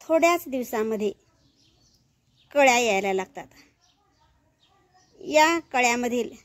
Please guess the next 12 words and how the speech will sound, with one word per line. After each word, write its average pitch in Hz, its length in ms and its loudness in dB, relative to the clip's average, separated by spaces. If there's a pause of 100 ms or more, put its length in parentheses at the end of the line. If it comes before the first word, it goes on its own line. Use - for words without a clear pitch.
(420)
काही 285 300 0
कळ्या 214 300 0
या 226 220 -2 (840)
मादी 269 300 0
कळ्या 196 360 -2
असतात, 233 280 -6 (320)
त्यांची 240 300 -4
मा-, 269 260 -2 (420)
मादी 277 260 -2
फुले 233 320 -4
तयार 202 180 -2
होतात 240 280 -6